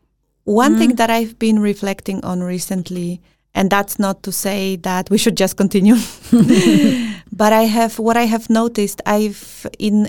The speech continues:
Speaker 1: in my work life, I've been going through a transition where one company has purchased the company that I've been working for. And, um, transition is going on,
Speaker 2: Mm-hmm.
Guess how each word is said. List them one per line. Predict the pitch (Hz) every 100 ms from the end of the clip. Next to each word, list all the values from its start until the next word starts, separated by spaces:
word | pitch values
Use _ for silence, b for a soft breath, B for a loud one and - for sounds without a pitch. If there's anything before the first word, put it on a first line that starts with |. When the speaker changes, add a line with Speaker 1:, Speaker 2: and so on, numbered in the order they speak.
| -
Speaker 1:
in | 208
my | 202 196
work | 196 233 262 -
life, | 185 170 165 - -
I've | 180 170
been | 190 185
going | 170 190 190 190
through | - 190 190 185 -
a | 180
transition | - 185 175 180 - 156 160
where | 170 170 170 170 175 B B B B
one | 190 185 196
company | - 190 196 196 190 190 185
has | 160 185 -
purchased | - 190 - 180 180 -
the | 180
company | 185 180 190 185 180
that | 175 175 175 -
I've | 185 180 180 180 175 -
been | 185 185
working | 180 185 208
for. | 180 - 180 170 - B B B B B B -
And, | 196 196 190 190 -
um, | 208 196 190 190 185 185 185 185 185 - _ _ _ -
transition | 202 190 240 240 247
is | 226
going | 202 202 196
on, | 185 196 381 - _ _
Speaker 2:
Mm-hmm. | 220 202 233